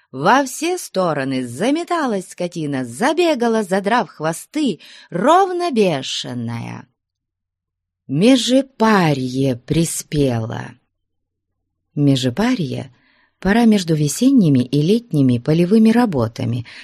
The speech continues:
от конца посевов до начала сенокоса. Вывезли мужики на паровые поля, сколько у кого накопилось, навозу. Двойчатыми железными вилами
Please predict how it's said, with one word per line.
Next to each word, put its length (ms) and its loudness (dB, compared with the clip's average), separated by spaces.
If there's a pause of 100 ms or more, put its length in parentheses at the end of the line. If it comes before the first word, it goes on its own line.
(140)
от 200 -4
конца 360 0
посевов 640 -2 (260)
до 140 2
начала 380 4
сенокоса. 880 -4 (1300)
Вывезли 680 4
мужики 540 0
на 140 2
паровые 520 2
поля, 560 -2 (320)
сколько 500 0
у 100 4
кого 220 0
накопилось, 960 0 (160)
навозу. 1000 -2 (1080)
Двойчатыми 1080 0
железными 640 0
вилами 720 -2